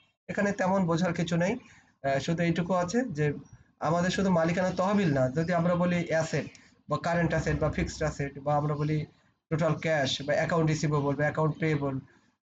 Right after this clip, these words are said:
আচ্ছা এগুলো আমি ইংলিশে বলছি, এগুলো বাংলাও আছে। আমরা যখন অঙ্ক করবো ইংলিশ বাংলা উভয়টাই বলে দেব।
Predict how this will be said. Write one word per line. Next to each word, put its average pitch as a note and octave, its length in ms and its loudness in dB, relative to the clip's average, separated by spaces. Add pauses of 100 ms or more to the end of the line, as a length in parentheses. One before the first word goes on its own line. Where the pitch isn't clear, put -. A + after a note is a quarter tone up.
(120)
আচ্ছা D#3+ 200 -2
এগুলো F3 220 2
আমি F#3 120 2
ইংলিশে F#3+ 320 0
বলছি, G3 280 0
এগুলো G3 200 0
বাংলাও F3+ 380 2
আছে। F3 220 -2
আমরা E3 320 2
যখন E3 220 0
অঙ্ক D#3 220 0
করবো E3 220 -2
ইংলিশ D#3+ 260 0
বাংলা D#3 220 0
উভয়টাই D3+ 320 -4
বলে E3 220 -4
দেব। E3 240 -8